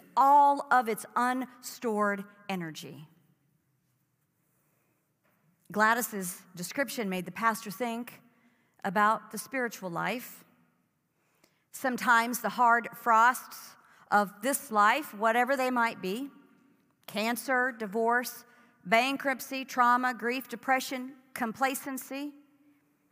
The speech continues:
they cause our hearts to freeze.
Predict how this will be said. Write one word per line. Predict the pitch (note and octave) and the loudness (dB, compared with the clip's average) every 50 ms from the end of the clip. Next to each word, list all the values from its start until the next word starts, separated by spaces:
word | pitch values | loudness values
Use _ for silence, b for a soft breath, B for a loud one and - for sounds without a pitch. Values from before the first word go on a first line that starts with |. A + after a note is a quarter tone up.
| _ b b b b b | _ b b b b b
they | - G#3 G#3 | -8 -6 -6
cause | G#3 - - - C#4 C4+ C#4 C#4+ C#4+ D4 D4 D4 - | -6 -8 -2 2 6 6 8 8 8 6 4 2 2
our | - A3 G#3 G#3 | 4 4 4 4
hearts | G3 - - - C#4 C4+ C4 C4+ C4 - - - - - - - - | 0 -4 -2 2 4 4 4 4 0 -4 -12 -16 -18 -20 -20 -20 -20
to | - | -20
freeze. | - - - G#3 C4 D#4+ E4 C#4+ A#3 F3 D3 - - | -16 -6 -4 -4 -2 -2 -2 -4 -4 -6 -8 -10 -12